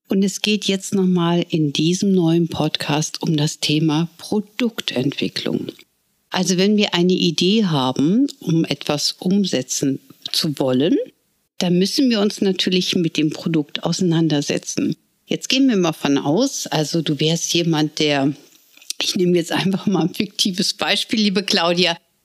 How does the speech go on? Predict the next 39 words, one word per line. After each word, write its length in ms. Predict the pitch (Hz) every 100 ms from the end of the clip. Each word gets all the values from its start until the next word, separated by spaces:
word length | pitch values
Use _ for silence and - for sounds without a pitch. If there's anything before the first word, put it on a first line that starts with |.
| _
du 160 | - 170
wärst 300 | 196 208 -
von 200 | 196 175
einer 300 | 175 175 165
Idee 440 | 160 160 180 190 190
total 420 | 180 - 139 143
fasziniert. 800 | - 135 - 135 147 143 - -
Also 200 | 156 180
du 100 | 160
hättest 340 | 175 190 180
jetzt 180 | 160 -
zum 120 | 165
Beispiel, 440 | 156 151 - 139 143 _ _
du 120 | -
hast 180 | 156 -
ja 180 | 143 143
wunderschön 760 | 208 240 185 - 190 175 160 190
dicke 340 | 190 - 196
und 220 | - 160
auch 260 | 131 - -
lange 420 | 160 180 190 143
Haare, 460 | 131 147 165 233 339 - _ _ _ _
ähm, 380 | 196 185 190 202 311
und 180 | 202
du 60 | 233
hättest 500 | 214 254 247 - -
eine 220 | 196 202
Idee 360 | - 185 190 196
für 200 | - -
eine 280 | 175 175 156
Haarspange. 720 | 151 156 - - 78 - -
Ich 200 | - -
nehme 180 | 226 247
jetzt 200 | 190 208
mal 160 | 190
so 180 | 175 170
was 300 | 190 - - -
komplett 520 | - 202 214 226 -
anderes. 680 | 175 175 156 143 247 -